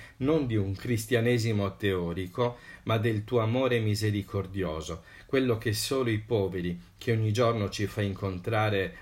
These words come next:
a casa, nel vicinato, nella parrocchia, nella comunità, nella società, hanno la capacità di aiutarci a comprendere fino in fondo.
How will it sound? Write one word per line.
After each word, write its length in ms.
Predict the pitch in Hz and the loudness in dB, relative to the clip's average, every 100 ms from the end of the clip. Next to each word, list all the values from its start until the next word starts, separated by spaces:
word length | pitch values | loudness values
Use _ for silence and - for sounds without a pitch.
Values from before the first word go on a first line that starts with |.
| - | -8
a 120 | 101 | -8
casa, 500 | - 110 98 90 90 | -2 0 0 0 -4
nel 180 | 90 92 | -4 -4
vicinato, 920 | 98 92 - 92 107 95 - 90 85 - | -4 -6 -4 -2 0 0 -2 -6 -6 -4
nella 240 | 107 98 | 0 0
parrocchia, 840 | - 92 87 101 95 - 104 90 87 - - | -2 -4 -2 -2 -2 -4 -4 -4 -4 -12 0
nella 260 | 107 98 | 2 2
comunità, 840 | - 101 95 92 87 113 101 87 - - | 0 -4 -4 -6 -4 0 0 -2 -12 -4
nella 280 | 107 98 90 | 0 0 -2
società, 720 | - 92 117 110 98 85 87 - - | -6 -6 -4 -4 -2 -4 -6 -16 -4
hanno 260 | 120 110 101 | 0 2 2
la 120 | 101 | 0
capacità 680 | 107 104 104 98 107 113 107 | -2 -2 -2 -2 -4 0 0
di 120 | 98 | 0
aiutarci 680 | 98 98 101 87 87 - | -2 -2 -2 -2 -4 -6
a 60 | 90 | -6
comprendere 920 | - 117 113 101 76 78 85 98 101 - - | -4 -6 -4 -6 -6 -8 -4 -2 -4 -8 -18
fino 400 | - 101 87 95 | -8 -4 -4 -2
in 160 | 98 | -4
fondo. 560 | 98 - 76 73 80 | -6 -8 -10 -10 -14